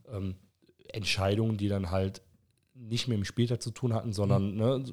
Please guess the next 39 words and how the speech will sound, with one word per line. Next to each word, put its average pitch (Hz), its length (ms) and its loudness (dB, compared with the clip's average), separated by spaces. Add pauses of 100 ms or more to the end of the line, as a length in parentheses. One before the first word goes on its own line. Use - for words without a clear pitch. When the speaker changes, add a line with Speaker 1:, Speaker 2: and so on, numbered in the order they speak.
(560)
Speaker 1:
wie 101 120 -18
geht's 98 280 -10
weiter, 95 600 2
ne, 113 360 0
so, 98 380 -4
ne, 113 320 -4
ich - 160 -10
bin 107 180 -4
grad 101 200 2
in 104 100 2
einem 98 120 4
Loch, 98 380 0
was - 360 -2
so 113 260 -10
die 104 100 -16
Motivation 104 540 -6
angeht, 101 520 -2
ähm, 117 300 4
Speaker 2:
Ja. - 60 -8
Speaker 1:
aus - 160 -8
bestimmten 123 360 0
Gründen. 120 460 2 (480)
Ähm, 107 320 4 (320)
da 95 160 4
war 101 100 4
sie 101 100 2
halt 92 160 2
immer, 95 360 -2
oder 98 180 -8
ist - 120 -4
sie 101 60 -2
halt 95 80 0
eine 92 80 -4
super 92 240 -4
Hilfe, 92 340 -4
ne, 85 80 -6
aber 98 240 0
alles, 98 220 -2
was - 200 -4